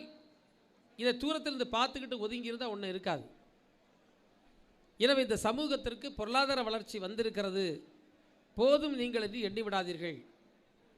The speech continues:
அரசியல் அதிகாரம் என்பது இதற்கு மிக முக்கியம் என்பதை தயவு செய்து இங்கு வந்திருக்கக்கூடிய ஒவ்வொருவரும் நீங்கள் புரிந்து கொள்ளுங்கள்.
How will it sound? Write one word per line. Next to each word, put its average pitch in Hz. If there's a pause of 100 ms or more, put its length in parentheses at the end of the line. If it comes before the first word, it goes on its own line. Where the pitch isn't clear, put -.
(240)
அரசியல் 254
அதிகாரம் 226
என்பது 202 (1200)
இதற்கு 226
மிக 220
முக்கியம் 262
என்பதை 220
தயவு 233
செய்து 240
இங்கு 196
வந்திருக்கக்கூடிய 214
ஒவ்வொருவரும் 220
நீங்கள் 190
புரிந்து 185
கொள்ளுங்கள். 147